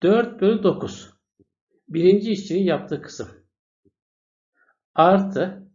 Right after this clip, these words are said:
dört artı X bölü on sekiz ikinci işin yaptığı kısım eşittir işin tamamı. Eğer işin tamamı bitmişse yapılan kısma oran olarak yüzde yüzü anlamında bir yazarız.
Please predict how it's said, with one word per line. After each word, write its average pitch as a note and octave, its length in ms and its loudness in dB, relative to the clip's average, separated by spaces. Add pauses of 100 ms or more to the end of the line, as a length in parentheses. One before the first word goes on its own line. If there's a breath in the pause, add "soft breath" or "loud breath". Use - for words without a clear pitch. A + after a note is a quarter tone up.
(420)
dört F#3 580 0
artı G3 260 0
X G3+ 380 -6
bölü A#2 440 -4 (1160)
on E3 220 0
sekiz G#3 460 -8
ikinci G3 360 0
işin F#3+ 180 0
yaptığı C3+ 240 -4
kısım - 300 -12
eşittir A3 400 -6
işin G3 320 -2
tamamı. A2+ 580 -4 (360)
Eğer F3+ 220 2
işin F#3+ 240 -2
tamamı E3+ 320 0
bitmişse F#3+ 600 -8 (680)
yapılan D#3+ 440 -2
kısma D3 420 -6
oran D#3+ 260 0
olarak G3 440 -6
yüzde F3 340 -2
yüzü C#3+ 440 -6 (440)
anlamında B2+ 540 -4
bir G3+ 100 2
yazarız. G2 580 -4